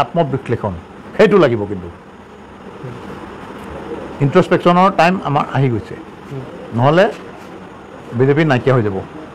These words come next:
কাৰণ আমি যেতিয়া বিজেপিত join কৰিছোঁ, আমি ভবা নাছিলোঁ যে বিজেপি দিন চৰকাৰত আহিব। আমি idealistically আহিছিলোঁ। আজিকালি যিবিলাক migratory বাৰ্ডছ,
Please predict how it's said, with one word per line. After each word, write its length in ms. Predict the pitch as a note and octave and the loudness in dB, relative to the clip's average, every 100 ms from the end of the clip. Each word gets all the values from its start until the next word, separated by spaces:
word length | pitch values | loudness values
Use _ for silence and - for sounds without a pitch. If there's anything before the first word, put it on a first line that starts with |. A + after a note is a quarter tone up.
| - - - | -18 -16 -10
কাৰণ 120 | B2+ A2+ | -4 -2
আমি 120 | A#2 G3 E3+ | 4 4 4
যেতিয়া 200 | D#3+ F#3 | 4 2
বিজেপিত 240 | C3 C#3 C3+ | 4 0 2
join 100 | B2 A#2 | 0 2
কৰিছোঁ, 160 | C#3+ F3+ | 2 4
আমি 60 | D#3 | 4
ভবা 120 | F#3 | 4
নাছিলোঁ 180 | F3 F#3+ | 4 2
যে 40 | F3+ | 2
বিজেপি 180 | E3+ F3 F#3 | 2 2 2
দিন 80 | E3+ | 0
চৰকাৰত 220 | F3+ G3+ F3+ | 0 2 4
আহিব। 140 | A#2+ F2 - - C3+ - - | 2 -4 -10 -16 -16 -14 -2
আমি 100 | D3+ E3+ | 4 6
idealistically 600 | D#3+ G3+ G#3 F#3+ G3 G#3+ G3+ | 8 6 6 2 2 4 6
আহিছিলোঁ। 300 | D#3+ A#2 E2+ - - - - | 4 2 -6 -12 -20 -6 0
আজিকালি 320 | D#3 F#3+ F#3+ | 4 6 6
যিবিলাক 260 | F3+ F3+ F#3 D#3+ | 6 6 4 4
migratory 440 | D#3 F3+ F3+ F3+ D3+ | 4 4 6 6 6
বাৰ্ডছ, 220 | C#3 C3+ | 4 4